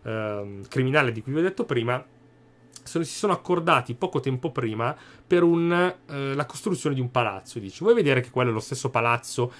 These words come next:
che Bressi adesso occupa e Mosaico da poco arrivato è andato a abitare lì?"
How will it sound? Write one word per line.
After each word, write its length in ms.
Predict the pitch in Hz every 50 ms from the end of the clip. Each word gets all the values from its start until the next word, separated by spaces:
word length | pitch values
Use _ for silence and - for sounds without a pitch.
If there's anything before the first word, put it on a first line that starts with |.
| - -
che 140 | - - 117
Bressi 560 | 110 123 123 131 139 131 - - - - 123
adesso 380 | 117 120 123 120 - - - 113
occupa 600 | 117 123 123 123 - - 135 - 135 135 143 - - - - - -
e 140 | - 180 196
Mosaico 640 | 196 196 190 170 139 147 190 190 180 143 - - 135
da 100 | 131 -
poco 240 | - 170 - 175
arrivato 680 | 151 147 143 135 131 143 147 147 135 - 147 151 156 - - -
è 100 | - 135
andato 360 | 127 123 127 147 151 147 -
a 40 | 123
abitare 360 | 123 123 120 143 143 147 156
lì?" 260 | 160 160 156 156 175